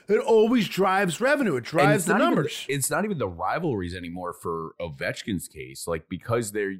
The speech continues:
Speaker 2: they're dormant in terms of, like, the, the, the getting up for the rivalry. Now, for Ovechkin ca-, Ovechkin's case, you're going in the gate because,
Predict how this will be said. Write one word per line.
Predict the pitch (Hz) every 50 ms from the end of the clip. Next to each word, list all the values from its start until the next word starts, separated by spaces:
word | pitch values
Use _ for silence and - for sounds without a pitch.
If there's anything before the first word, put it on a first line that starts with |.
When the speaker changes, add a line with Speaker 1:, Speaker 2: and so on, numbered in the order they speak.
| -
Speaker 2:
they're | - 104 95 107 98 92
dormant | 80 71 - - 92 104 104 101 98 95 90 -
in | 87 87
terms | - - 95 92 82 80
of, | 78 73
like, | 78 78 71 - _ _ _ _ _
the, | 80 80 87 82 69 58 _ _ _ _ -
the, | 82 73 65 - _ _ _ _ _ -
the | 90 82
getting | 76 - 95 87 90 87
up | 85 - -
for | 92
the | 82 76
rivalry. | 69 76 80 82 92 107 113 131 143 131
Now, | 90 90 92 101 123 151 160 151 127 - - _ _ _ _
for | - 127 113
Ovechkin | 95 87 76 90 127 156 - - 127 101 -
ca-, | - - 85 78 - _
Ovechkin's | - 92 90 73 80 107 156 - - - 101 85 -
case, | - 85 78 78 76 - - _ _ _ _ -
you're | 95 131 147
going | 165 175 151 131 120
in | 110 101
the | 90
gate | 78 - 107 131 147 151 -
because, | 123 104 - 110 104 92 85